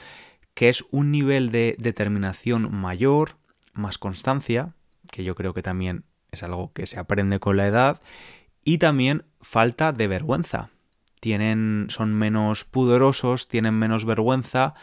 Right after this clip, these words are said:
y aceptan la frustración que supone a veces cometer errores y demás. Así que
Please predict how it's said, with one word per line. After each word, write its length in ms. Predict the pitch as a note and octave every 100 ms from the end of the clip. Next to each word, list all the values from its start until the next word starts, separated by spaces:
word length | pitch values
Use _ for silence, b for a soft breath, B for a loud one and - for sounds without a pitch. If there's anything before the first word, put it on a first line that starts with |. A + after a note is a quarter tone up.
| B B B B
y 380 | - D3 D#3 D#3 -
aceptan 840 | A2 - A2+ - B2+ B2+ C#3+ - _ _ _ _
la 580 | - G2 F#2+ G2 G2 G2
frustración 720 | - G#2 - G#2 G2 - G#2
que 100 | G#2
supone 420 | G#2+ G2 G2 G2
a 120 | G2 F#2+
veces 460 | F#2 - A2 - B B B
cometer 500 | - A2 G2+ - G2+
errores 560 | G2+ G2 G2+ G2 A2+ -
y 80 | -
demás. 400 | F#2+ F2 E2+ - _ _ _
Así 240 | - G2+ G3+
que 260 | B2+ D3